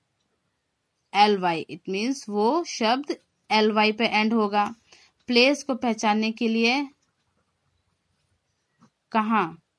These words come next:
जो शब्द answer कर रहा है कि वो घटना कहाँ हुई है, और time को पहचानने के लिए when, कि वो घटना कब हुई है, तो हमें हमारा जवाब, हमें हमारा adverb मिल जाएगा। Got it?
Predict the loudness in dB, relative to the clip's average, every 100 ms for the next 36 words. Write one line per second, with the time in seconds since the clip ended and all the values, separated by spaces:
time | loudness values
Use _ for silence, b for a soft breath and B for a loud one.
0 | _ _ _ _ _ _ -8 -2 0 0
1 | 0 0 -2 -12 _ _ _ _ -2 0
2 | 0 -2 -4 -2 0 0 -2 -4 -2 -2
3 | -2 -2 -2 -2 0 2 2 2 2 -2
4 | -6 -12 _ b b b b b -6 2
5 | 4 4 4 0 0 0 0 0 0 -2
6 | -4 -4 -2 -4 -6 _ _ _ _ -14
7 | -2 0 2 -2 -8 b b -6 -2 0
8 | 0 -2 0 0 0 -2 _ _ 2 4
9 | 4 2 2 2 -2 -4 b b -6 -2
10 | 0 0 0 0 0 2 2 0 -2 -2
11 | 2 2 0 -4 -4 -4 -2 0 -2 -2
12 | -4 -4 -2 -2 -2 _ _ -4 0 0
13 | -2 -4 -8 -16 -20 _ _ _ _ _
14 | -4 -2 -2 -4